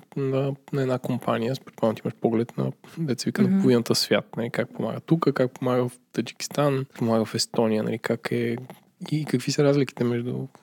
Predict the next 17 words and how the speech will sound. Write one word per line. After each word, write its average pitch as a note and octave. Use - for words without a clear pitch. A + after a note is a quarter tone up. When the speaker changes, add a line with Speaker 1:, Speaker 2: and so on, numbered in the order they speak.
Speaker 1:
Защото C#3+
предполагам, C3+
начина, C#3
има, C#3
<laughs> -
има D#3
по-толерантни A#2
нации, A2+
има B2
по-нетолерантни A#2
и C3
това C3
е B2
интересно. B2+
Speaker 2:
Интересното B3
е, D4
че A3+